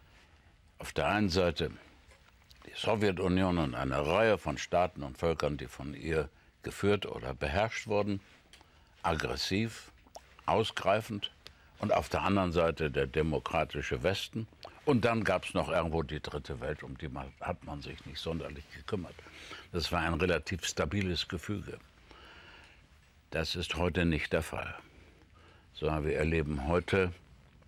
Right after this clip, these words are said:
dass die Weltwirtschaft durch den Hinzutritt von dreizehnhundert Millionen Chinesen, von dreihundert Millionen Menschen, die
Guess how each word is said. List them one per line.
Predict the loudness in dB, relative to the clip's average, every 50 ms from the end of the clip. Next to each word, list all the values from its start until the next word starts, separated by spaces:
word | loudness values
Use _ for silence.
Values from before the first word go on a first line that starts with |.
| -20 -20 -20 -20 -20 -20 -20 -20 -20 -20 -20 -20 -20 -20 -4
dass | 0 2 2 2 2 0 -4 -6 -6 -8 -10 -14 -18 -20 -20 -20 -20 -20 -20 -20 -20 -20 -20 -20 -20 -20 -20 -20 -20 -20 -20 -12 -8
die | -8 -2 0
Weltwirtschaft | 2 2 2 2 0 0 0 2 2 2 2 0 0 -2 -2 -2
durch | -2 0 0 -2
den | -2 -4 -2
Hinzutritt | 0 0 0 0 0 0 0 0 0 0 0 2 2 2 0 -4 -10 -12 -16 _ _ _ _ _ _ -20 _ -20 -20 _ _ -20 -20 _ _ _ -20 -20
von | -12 -6 -4 -2 -2 -2 -4 -4 -8 -12 -16 -20 -20 -20 -20 -20 -20 -20 _ -20 -20 -20 -20 _ -20 -20 -20 -20 -20 _ -20 -20 _ _ -20 -20 -20 -16 -12
dreizehnhundert | -10 -4 0 0 0 0 0 0 0 0 2 2 2 2 2 4 4 4 4 2 2
Millionen | -2 0 0 2 2 4 4 4 2 2
Chinesen, | 0 -2 -4 -4 -2 0 0 0 0 -2 -4 -8 -10 -12 -12 -16 -20 -20 -20 -20 -20 -20 -20 -20 -20 -20 -20 -20 -20 -20 -20 -20 -10
von | -4 0 2 4 4
dreihundert | 4 4 6 4 4 4 4 4 6 6 4 4 2
Millionen | 2 2 4 4 4 4 4 2
Menschen, | 2 2 2 0 -2 -2 -4 -2 -2
die | -2 -2 -2 -4 -6